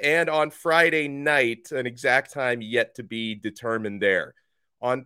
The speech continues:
Thursday, Samson Okunlola, five-star offensive tackle out of Massachusetts, Thayer Academy. He's gonna be announcing his verbal commitment. I believe it's gonna be either through twenty-four seven or through his social channel at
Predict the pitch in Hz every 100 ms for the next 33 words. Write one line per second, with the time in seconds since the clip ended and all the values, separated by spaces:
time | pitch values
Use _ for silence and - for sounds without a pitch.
0 | - 202 233 240 170 151 101 73 _ _
1 | _ _ _ _ _ _ - - 165 196
2 | - 208 214 208 202 208 202 185 160 98
3 | - _ _ _ _ 165 190 226 226 -
4 | 220 208 214 - 180 202 202 214 202 220
5 | 196 196 175 170 180 180 - - 143 143
6 | 135 139 143 180 - 185 - 156 147 147
7 | 139 - 151 170 185 175 156 135 131 120
8 | 123 120 - _ _ - 180 294 - 349
9 | 277 247 233 185 185 185 190 156 156 127
10 | 123 208 240 247 - 175 165 151 156 156
11 | _ _ _ - 123 147 196 214 175 190
12 | 170 156 160 160 160 160 160 156 151 143
13 | 156 170 170 - 151 - 180 165 156 131
14 | 127 139 127 160 - 190 156 156 147 -
15 | 139 135 131 120